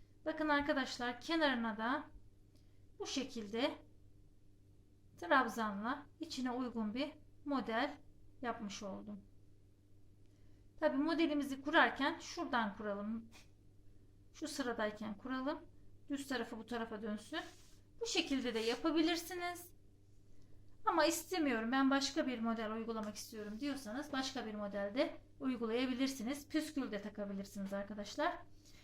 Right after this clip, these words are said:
Modelim bu şekilde. Deneyen arkadaşlara kolay gelsin. Kanalıma abone değilseniz abone ol butonuna basıp kanalıma abone olabilirsiniz. Zili aktif hale getirerek çektiğim videolardan ilk siz haberdar olursunuz arkadaşlar. Bildirim olarak sizlere gelir.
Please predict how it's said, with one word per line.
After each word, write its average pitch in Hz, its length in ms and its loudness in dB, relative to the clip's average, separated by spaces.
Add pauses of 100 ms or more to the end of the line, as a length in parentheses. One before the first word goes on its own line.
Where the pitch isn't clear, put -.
(260)
Modelim 349 340 4
bu 330 60 4
şekilde. 262 520 2
Deneyen 311 320 8
arkadaşlara 269 680 6
kolay 269 380 6
gelsin. 294 480 6 (680)
Kanalıma 370 460 6
abone 320 300 8
değilseniz 294 600 4
abone 277 340 6
ol 320 140 6
butonuna 269 380 2
basıp 302 380 2
kanalıma 269 420 6
abone 220 240 4
olabilirsiniz. 330 880 2 (360)
Zili 330 240 6
aktif 349 360 6
hale 262 220 6
getirerek 294 760 2 (140)
çektiğim 330 460 0
videolardan 226 800 2
ilk 349 200 -2
siz - 200 -6
haberdar 226 500 4
olursunuz 208 480 -4
arkadaşlar. 220 680 2 (360)
Bildirim 269 420 8
olarak 220 480 4
sizlere 233 440 2
gelir. 240 460 2